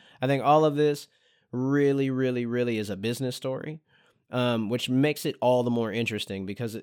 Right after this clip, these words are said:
you know, when it's surface level, you know, stuff, somebody slam dunking on somebody on Twitter, it, it, it's less interesting to me personally than stories like this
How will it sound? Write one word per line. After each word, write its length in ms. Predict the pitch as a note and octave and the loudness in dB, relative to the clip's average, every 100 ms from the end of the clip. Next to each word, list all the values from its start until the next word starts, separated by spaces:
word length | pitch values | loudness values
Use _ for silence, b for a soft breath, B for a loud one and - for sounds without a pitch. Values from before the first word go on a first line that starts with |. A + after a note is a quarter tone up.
| - | -14
you 240 | F2 E3+ | -8 -2
know, 140 | D#3 C#3+ | 0 0
when 160 | D3+ | 0
it's 160 | D3+ - | 0 -2
surface 500 | - F3+ E3+ E3 - | -2 -2 -2 -4 -2
level, 640 | D#3+ D3+ D#3 D3+ D3+ C#3+ b b b b _ | 0 2 2 2 0 -4 b b b b _
you 100 | C#3+ | 2
know, 300 | C#3 C3+ - | 2 2 -2
stuff, 580 | - - C3+ C3 B2 - _ _ _ | -6 0 2 2 -2 -14 _ _ _
somebody 380 | - D3+ C#3+ C3+ | 2 2 4 0
slam 340 | - C3+ C3 | -2 0 0
dunking 300 | A#2+ A#2+ A#2+ | 2 0 -2
on 100 | A2+ | -4
somebody 280 | A2+ A#2+ A2+ | -4 -4 -2
on 100 | A2 | -4
Twitter, 260 | G#2+ A2+ G#2+ | -2 -2 -2
it, 220 | G2+ A2 - | -2 -4 -6
it, 240 | A#2 - | -8 -8
it's 240 | A2+ G2+ B2+ | -10 -8 -2
less 340 | C3+ C#3+ C#3 | 0 0 0
interesting 520 | C3+ C3+ B2+ - A#2 | -6 -4 -4 -4 -4
to 120 | G#2 | -6
me 300 | G2 A2+ B2 | -6 -4 -4
personally 640 | A2+ C3+ C#3 C3+ C3+ C3 C3+ B B _ | -4 -2 -2 -4 -6 -8 -10 B B _
than 420 | B2 A#2 A2 G#2+ | -2 0 -2 -4
stories 420 | - - C3 A#2 G2+ | -6 -2 0 -2 -4
like 220 | F#2+ G2 | -8 -4
this 340 | A#2+ A#2 - | -2 -2 -6